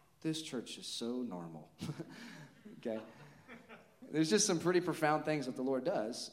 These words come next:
and it, let that put us in awe of him, and let that just cause us to believe that God is really big <laughs> and really mighty and can do anything. But here is, um, an example from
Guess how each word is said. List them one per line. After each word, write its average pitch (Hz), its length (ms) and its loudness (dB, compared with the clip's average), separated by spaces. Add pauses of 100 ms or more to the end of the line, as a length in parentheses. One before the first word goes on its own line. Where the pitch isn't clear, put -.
and 127 360 0
it, 131 120 -8 (200)
let 151 320 2
that 147 320 -2 (260)
put 170 160 -2
us 156 140 -4
in 147 80 -4
awe 127 240 0
of 156 80 -2
him, 208 240 -4 (1040)
and 135 240 -6
let 143 180 -4
that 139 220 -2
just - 400 -8
cause 131 260 -6
us 131 140 -8
to 123 120 -10 (240)
believe 127 380 -8
that 120 160 -12
God 120 180 -4
is 107 160 -10
really 120 240 -6 (140)
big 117 200 -4 (240)
<laughs> 135 220 -12
and 113 120 -8
really 113 160 -6
mighty 107 220 -6
and 92 80 -14
can 110 100 -16
do 107 80 -8
anything. 107 260 -10 (540)
But 147 140 0
here 220 340 0
is, 160 320 0
um, 123 340 -2 (920)
an 147 120 -6
example 151 360 -2
from 127 160 -4